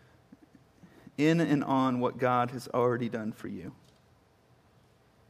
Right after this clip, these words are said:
You need to leave law and come into grace. You need to come to Christ. Jump on his back. Put your total trust in God. Some of you have done that in the past,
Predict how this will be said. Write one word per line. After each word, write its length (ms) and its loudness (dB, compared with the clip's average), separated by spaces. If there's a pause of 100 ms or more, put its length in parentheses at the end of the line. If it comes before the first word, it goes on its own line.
(280)
You 80 -2
need 160 0
to 60 -2
leave 320 2
law 420 2 (280)
and 120 -12
come 240 -2
into 120 -4
grace. 440 -4
You 80 2
need 160 0
to 80 -8
come 260 -4
to 80 -8
Christ. 460 -10
Jump 260 -2
on 120 -2
his 260 -4
back. 580 -4
Put 180 -4
your 140 -2
total 340 0
trust 380 -4
in 160 -6
God. 380 -8 (2500)
Some 240 0
of 80 0
you 140 -2
have 160 0
done 200 0
that 220 -4
in 80 -4
the 80 -4
past, 540 -2